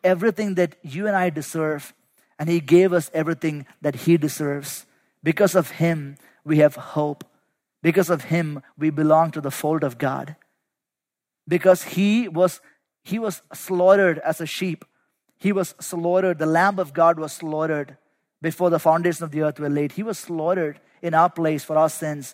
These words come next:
because of which many daughters and many sons may be brought to the table of the Lord. So if you're here tonight,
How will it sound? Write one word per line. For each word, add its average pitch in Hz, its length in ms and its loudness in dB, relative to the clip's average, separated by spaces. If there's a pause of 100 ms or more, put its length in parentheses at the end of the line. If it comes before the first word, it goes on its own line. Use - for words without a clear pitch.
(300)
because 165 280 0
of 151 100 -4
which 156 240 -6
many 165 380 -2
daughters 160 440 0 (200)
and 151 240 -4
many 165 200 2
sons 160 440 -2
may 151 100 -4
be 147 120 2
brought 143 440 2 (180)
to 160 80 -8
the 147 120 -4
table 147 320 0
of 127 80 -6
the 139 60 -6
Lord. 135 360 -8 (760)
So 196 120 -2
if 175 100 -2
you're 214 140 2
here 185 320 4
tonight, 156 420 0